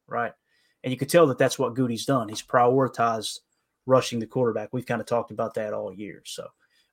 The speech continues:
um, let's see what else we got in here. United Bates says, "Carlson, eighty-one point eight percent field goal percentage this, uh, this regular season. Crosby didn't break eighty percent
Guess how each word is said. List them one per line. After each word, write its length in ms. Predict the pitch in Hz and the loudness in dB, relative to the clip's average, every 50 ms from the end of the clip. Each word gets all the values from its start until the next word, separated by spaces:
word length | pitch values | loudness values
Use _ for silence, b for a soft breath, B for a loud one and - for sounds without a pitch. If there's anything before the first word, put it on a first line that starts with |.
| - | -10
um, 280 | - 110 107 104 104 107 | -8 -6 -4 -4 -4 -4
let's 120 | 123 120 | -4 -2
see 100 | - 147 | 2 2
what 100 | 135 127 | 4 4
else 160 | 123 113 - - | 4 2 2 0
we 60 | 120 | -2
got 220 | 120 120 110 113 | 0 0 0 -2
in 80 | 117 107 | -4 -4
here. 240 | 110 113 107 98 - b b b b b b b b b b | -4 -6 -6 -8 -10 b b b b b b b b b b
United 340 | b 135 143 151 147 143 123 | b 6 6 8 8 6 6
Bates 260 | 113 147 151 151 - | 6 6 6 6 6
says, 240 | - - 139 135 - | 4 2 2 2 2
"Carlson, 540 | - - 160 165 165 160 135 - - 123 120 | 2 6 8 10 10 10 8 6 2 0 2
eighty-one 500 | - 147 165 175 185 170 151 165 170 165 147 | 4 4 4 4 4 4 4 4 4 2 2
point 220 | - 156 156 - - | 2 2 2 4 4
eight 200 | - 156 156 - | 4 4 4 2
percent 340 | 151 139 - 156 151 - | 0 0 2 0 0 4
field 220 | - 156 151 151 143 | 6 6 6 8 8
goal 160 | 156 151 147 | 6 6 6
percentage 420 | 147 139 131 - 147 147 143 127 | 4 0 -2 0 2 2 2 2
this, 240 | 123 147 139 - - - - | 2 0 0 0 -2 -4 0
uh, 300 | 139 123 120 117 113 110 | 0 2 2 2 0 0
this 240 | - 143 147 135 - | 2 0 2 4 4
regular 260 | 151 147 135 139 131 | 2 2 4 2 0
season. 320 | - - 156 160 151 156 | 0 0 0 2 2 0
Crosby 520 | - - - 147 160 165 143 123 151 156 139 | 0 2 4 6 8 6 6 6 4 2 4
didn't 340 | 120 143 147 - 151 139 | 6 4 4 4 4 2
break 320 | 123 113 139 143 143 139 - | 2 4 4 4 4 2 0
eighty 240 | - 143 147 147 156 | 0 0 2 2 2
percent 480 | 151 151 131 117 - - 135 127 123 | 2 0 -2 -4 -2 -2 0 -2 -2